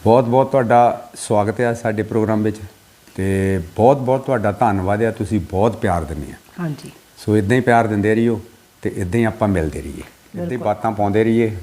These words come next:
Speaker 1: ਤੁਸੀਂ ਜਵਾਬ ਦਿੰਦੇ ਰਹੋ ਤੇ ਆਪਣਾ ਪਿਆਰ ਇੱਦਾਂ ਹੀ ਬਣਿਆ ਰਵੇ।
Speaker 2: ਹਾਂਜੀ।
Speaker 1: ਸੋ ਹੁਣ ਆਪਾਂ ਸਭ ਤੋਂ ਪਹਿਲਾਂ ਦਿੰਦੇ ਹਾਂ ਪਿਛਲੀ ਬਾਤ ਦਾ ਜਵਾਬ।
Speaker 2: ਹਾਂਜੀ, ਪਿਛਲੀ ਆਪਣੀ ਬਾਤ ਸੀਗੀ ਜੀ, "ਨਿੱਕੇ ਨਿੱਕੇ ਮੇਮਣੇ ਸੰਦੂਕ ਚੱਕੀ ਜਾਂਦੇ ਨੇ,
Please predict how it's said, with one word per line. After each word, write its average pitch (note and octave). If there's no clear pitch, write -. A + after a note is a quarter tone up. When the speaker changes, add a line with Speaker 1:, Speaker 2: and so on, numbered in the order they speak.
Speaker 1:
ਤੁਸੀਂ G#2
ਜਵਾਬ G2
ਦਿੰਦੇ F#2
ਰਹੋ G#2+
ਤੇ G2
ਆਪਣਾ G2
ਪਿਆਰ F#2+
ਇੱਦਾਂ F2
ਹੀ D#2
ਬਣਿਆ D2
ਰਵੇ। -
Speaker 2:
ਹਾਂਜੀ। E3
Speaker 1:
ਸੋ G#2
ਹੁਣ A#2
ਆਪਾਂ A#2
ਸਭ A#2
ਤੋਂ C3
ਪਹਿਲਾਂ A#2
ਦਿੰਦੇ A#2
ਹਾਂ A#2+
ਪਿਛਲੀ A#2+
ਬਾਤ F#2+
ਦਾ G2+
ਜਵਾਬ। F#2
Speaker 2:
ਹਾਂਜੀ, F3
ਪਿਛਲੀ A#3
ਆਪਣੀ A#3+
ਬਾਤ F#3+
ਸੀਗੀ G#3
ਜੀ, G3+
"ਨਿੱਕੇ F#3+
ਨਿੱਕੇ A#3
ਮੇਮਣੇ G3+
ਸੰਦੂਕ G#3
ਚੱਕੀ G#3
ਜਾਂਦੇ E3+
ਨੇ, A3+